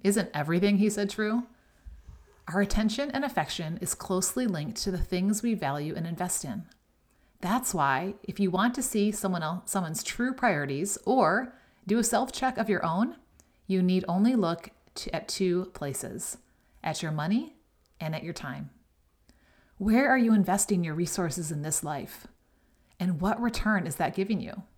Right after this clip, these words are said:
Is it one that's temporal or one that's eternal? Jesus pointed out in his teaching that when we primarily focus on the things of this world, we are only storing up what will one day be destroyed by moth and rust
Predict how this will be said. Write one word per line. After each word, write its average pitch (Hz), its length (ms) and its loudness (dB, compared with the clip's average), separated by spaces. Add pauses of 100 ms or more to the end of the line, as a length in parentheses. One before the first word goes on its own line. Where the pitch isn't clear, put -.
(880)
Is 175 140 -2
it 175 80 2
one 165 160 0
that's 156 240 -2
temporal 220 560 -2 (420)
or 165 100 -4
one 180 180 2
that's 185 160 0
eternal? 165 420 -6 (1400)
Jesus 254 260 2
pointed 269 300 2
out 151 200 4
in 143 100 -2
his 202 140 2
teaching 147 500 -6 (160)
that 190 100 0
when 170 100 2
we 160 120 -2
primarily 185 600 0
focus 147 480 -4
on 160 80 -6
the 143 100 -6
things 180 280 -4
of 185 60 -4
this 175 200 -6
world, 160 400 -4 (500)
we 175 120 -2
are 170 160 -4
only 214 260 4
storing 196 420 0
up 151 280 -8
what 127 80 -2
will 170 160 -2
one 208 260 2
day 196 220 2
be 185 160 0
destroyed 151 440 -2
by 143 140 -4
moth 180 480 -2 (300)
and 196 120 0
rust 139 420 -2